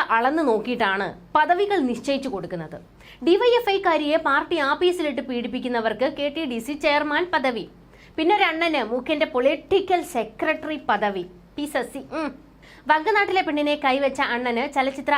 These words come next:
അക്കാദമി ചെയർമാൻ സ്ഥാനം. ശ്രീമതിയാണ് സഖാക്കളുടെ തീവ്രത അളന്ന് റിപ്പോർട്ട് കപ്പിത്താന് മുന്നിൽ സമർപ്പിക്കുന്നത്. അതങ്ങനെ കപ്പിത്താൻ പദവികൾ കൈമാറും. ആ, അതാ രീതി. പിന്നെ ഹേമ കമ്മിറ്റിയിൽ ആദ്യ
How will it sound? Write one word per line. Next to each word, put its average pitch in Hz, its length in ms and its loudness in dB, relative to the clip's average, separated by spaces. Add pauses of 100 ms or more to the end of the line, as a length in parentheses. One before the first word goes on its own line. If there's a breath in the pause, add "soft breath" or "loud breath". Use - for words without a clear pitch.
(160)
അക്കാദമി 269 420 0 (140)
ചെയർമാൻ 233 360 0 (120)
സ്ഥാനം. 175 420 -4 (540 loud breath)
ശ്രീമതിയാണ് 349 760 4 (180)
സഖാക്കളുടെ 285 580 0
തീവ്രത 269 380 -2 (220)
അളന്ന് 226 340 2 (140)
റിപ്പോർട്ട് 254 420 0
കപ്പിത്താന് 311 640 0
മുന്നിൽ 240 180 -2 (120)
സമർപ്പിക്കുന്നത്. 190 640 -6 (340 loud breath)
അതങ്ങനെ 294 320 0 (100)
കപ്പിത്താൻ 339 400 0 (380 loud breath)
പദവികൾ 302 440 4 (720)
കൈമാറും. 180 420 -2 (120)
ആ, 190 80 -6 (600)
അതാ 277 180 4 (100)
രീതി. 208 260 -6 (540)
പിന്നെ 381 200 2
ഹേമ 392 180 4 (100)
കമ്മിറ്റിയിൽ 370 400 4 (220)
ആദ്യ 339 320 0